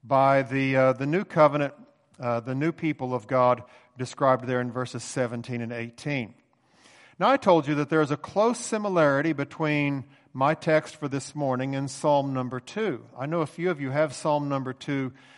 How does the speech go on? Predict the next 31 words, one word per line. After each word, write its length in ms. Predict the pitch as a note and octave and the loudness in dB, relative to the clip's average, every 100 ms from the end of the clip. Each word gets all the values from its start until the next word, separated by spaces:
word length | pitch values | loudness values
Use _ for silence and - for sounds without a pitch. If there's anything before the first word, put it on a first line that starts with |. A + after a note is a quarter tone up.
| _ _ | _ _
memorized, 840 | C3 D#3+ D3+ B2 A2+ C3+ F#3 - C3 | -4 -2 0 0 2 -2 -4 -8 -6
but, 240 | C3 - | -6 -4
uh, 100 | B2+ | -6
for 140 | - | -4
those 260 | F#3+ A3+ E3+ | -2 -2 0
of 100 | D3 | -4
you 80 | D3 | -4
who 120 | C#3+ | -4
don't, 320 | C3+ D3 G3+ | -2 -2 -4
let 100 | D3+ | -8
me 120 | C#3 | -8
just 260 | C3 C#3+ - | -6 -8 -6
remind 420 | B2 B2 B2+ D3 | -6 -4 -4 -4
you 100 | F#3+ | -4
that 100 | C#3 | -6
it 80 | C3 | -8
starts 400 | - C#3+ C#3+ C#3+ | -4 0 2 2
off 260 | C#3 D3 C#3+ | 2 4 2
with, 180 | C#3+ - - - - _ | -4 -4 -16 -20 -20 _
"Why 240 | D3+ F3 | 8 8
do 80 | G3+ | 6
the 100 | F#3+ | 4
nations 540 | F3+ F3 F3+ F3+ E3 B2+ | 6 6 6 0 -4 2
rage 400 | D3 D3+ D#3+ D3+ | 4 4 4 2
and 100 | D3 | -4
the 80 | |
people 460 | C#3 D#3+ F3 E3+ D3 | -4 -4 -2 -2 -2
imagine 440 | C#3 C3 C3+ C#3+ | 0 0 0 0
a 60 | C#3+ | -4
vain 380 | A#2 C3 C3 C3 | -2 0 0 -4
thing? 420 | - A3 D3+ G3 | -2 0 0 -2